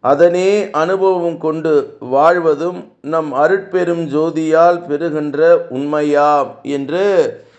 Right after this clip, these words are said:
சாமி சரவணானந்தா அவர்கள் நமக்கு சொல்லக்கூடிய செய்தி. "மூச்சை கவனி, பேச்சை குறை" என்று நம்ம அடிக்கடி சொல்லிக்கிட்டு இருக்கிறோம். அப்போ அந்த மூச்சை கவனிக்க, பேச்சை குறைத்து நம்மளுடைய மூச்சை உள்வாங்குகின்ற போது அதை தான் சொல்றாங்க.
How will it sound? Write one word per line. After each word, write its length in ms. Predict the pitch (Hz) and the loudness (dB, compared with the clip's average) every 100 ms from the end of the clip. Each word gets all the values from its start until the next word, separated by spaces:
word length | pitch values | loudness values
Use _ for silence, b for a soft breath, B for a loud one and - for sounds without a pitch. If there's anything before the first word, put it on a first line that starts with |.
| b b | b b
சாமி 680 | _ 156 165 165 156 143 123 - | _ 2 2 2 -4 -4 -8 -4
சரவணானந்தா 760 | 147 175 196 190 175 160 151 151 | 2 4 4 4 2 0 -2 0
அவர்கள் 420 | 143 139 131 156 | 0 -2 -4 -4
நமக்கு 400 | 151 131 - 147 | -4 -8 -10 -14
சொல்லக்கூடிய 680 | - 143 151 151 131 127 147 - | -8 -4 -2 -4 -6 -6 -8 -10
செய்தி. 540 | - 135 139 110 107 _ _ _ _ _ _ _ _ | -6 -4 -4 -8 -14 _ _ _ _ _ _ _ _
"மூச்சை 480 | - 165 190 196 185 | 0 0 2 2 2
கவனி, 540 | 165 160 156 165 190 185 | 4 2 2 0 -2 -4
பேச்சை 680 | - _ 147 170 170 165 - | -10 _ -4 -4 -4 -6 -4
குறை" 460 | 135 131 139 127 135 | -2 0 0 -2 -4
என்று 420 | 131 123 160 180 | -4 -2 -2 0
நம்ம 280 | 147 139 156 | 0 2 0
அடிக்கடி 500 | 143 143 143 143 151 | 0 -2 -4 -4 -4
சொல்லிக்கிட்டு 380 | 135 151 139 107 | -2 -2 -4 -6
இருக்கிறோம். 320 | 107 - 113 _ _ _ _ _ _ _ _ _ | -10 -12 -16 _ _ _ _ _ _ _ _ _
அப்போ 640 | 143 147 170 214 196 185 196 | 0 0 2 4 6 4 2
அந்த 420 | 156 147 135 117 - _ _ _ _ _ _ _ _ _ _ | -2 -4 -6 -10 -14 _ _ _ _ _ _ _ _ _ _
மூச்சை 520 | 151 180 180 190 185 | 0 0 6 6 6
கவனிக்க, 520 | 147 147 160 160 175 | 2 0 -2 -4 -8
பேச்சை 520 | 175 151 170 165 165 | -6 -4 -4 -4 -6
குறைத்து 520 | 160 139 147 143 175 175 | -4 -2 -2 -2 -4 -2
நம்மளுடைய 480 | 151 147 135 131 | 0 0 0 0
மூச்சை 380 | 135 170 175 156 | -2 -6 -2 -2
உள்வாங்குகின்ற 1000 | 131 143 165 160 156 135 123 127 113 117 | 0 -2 2 4 4 2 -8 -10 -8 -8
போது 300 | 123 139 180 | -6 -4 -2
அதை 180 | 147 135 | -4 -4
தான் 180 | 151 165 | -4 -4
சொல்றாங்க. 600 | 143 127 127 113 98 | -4 -2 0 -2 -4